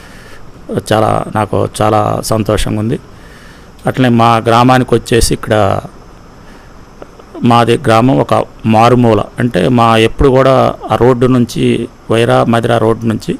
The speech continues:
లోపలికి వస్తే మా ఊరే వచ్చే మళ్ళీ వెనక్కి వెళ్ళాలి. ఇటు పోవటానికి కూడా అవకాశం ఉండదు. ఒక పక్క ఏరు వచ్చేది, ఇటు ఒక పక్కన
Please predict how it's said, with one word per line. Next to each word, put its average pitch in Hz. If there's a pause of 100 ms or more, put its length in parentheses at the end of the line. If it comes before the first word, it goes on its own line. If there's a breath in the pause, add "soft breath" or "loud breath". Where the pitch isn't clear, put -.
(520 loud breath)
లోపలికి 127
వస్తే -
మా 117
ఊరే 139
వచ్చే 127
మళ్ళీ 131
వెనక్కి 127
వెళ్ళాలి. 107
ఇటు 113
పోవటానికి 127
కూడా 131
అవకాశం 120
ఉండదు. 107
ఒక 120
పక్క 120
ఏరు 123
వచ్చేది, 131
ఇటు 143
ఒక 113
పక్కన 135